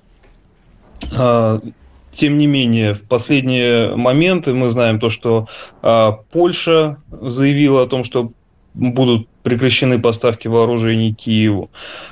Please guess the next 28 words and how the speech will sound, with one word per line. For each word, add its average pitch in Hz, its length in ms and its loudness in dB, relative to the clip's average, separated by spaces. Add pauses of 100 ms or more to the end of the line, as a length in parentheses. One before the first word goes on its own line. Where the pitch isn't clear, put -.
(120)
А, 107 360 2
мы 113 160 0
знаем 120 400 0
то, 117 120 -2
что 120 180 -6
украинских 117 480 -2
сепаратистов 117 720 -2 (720)
перестают 123 600 0
поддерживать, 113 800 0
э, 110 280 2
другие 131 520 -2
и 113 120 2 (100)
европейские 113 840 0
страны, 120 600 2
и 117 160 -4
у 120 120 -4
С 113 160 -6
Ш 131 360 2
А, 170 60 2
которые 135 500 0
были 117 260 0
локомотивом 117 840 0
в 113 60 4
этом 110 240 0
вопросе, 113 500 0
в - 20 -6
вопросе 110 420 -2
поддержки 113 480 -2